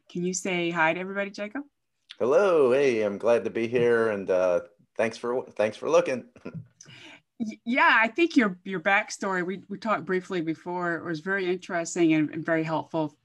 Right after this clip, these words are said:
Speaker 1: for, for everybody, especially in this, what we're dealing with, un-, unexpected leave. There's always changes in our life, but what's going on now is probably affecting people more.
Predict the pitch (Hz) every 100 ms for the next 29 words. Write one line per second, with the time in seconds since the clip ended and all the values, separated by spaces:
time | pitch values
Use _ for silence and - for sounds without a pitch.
0 | _ - 156 _ _ _ - 165 156 156
1 | 151 143 147 151 143 - - - _ 165
2 | 147 226 233 233 175 165 - _ _ _
3 | _ - 185 180 156 160 - 202 208 175
4 | 151 156 170 165 - - - 180 160 -
5 | 170 - 160 160 160 156 170 - 247 294
6 | 285 - 170 185 220 220 220 220 226 240
7 | 175 170 165 - 170 165 160 156 170 202
8 | _ _ _ _ _ _ 180 - 185 175
9 | 170 165 156 160 - 160 170 165 151 160
10 | 147 147 160 180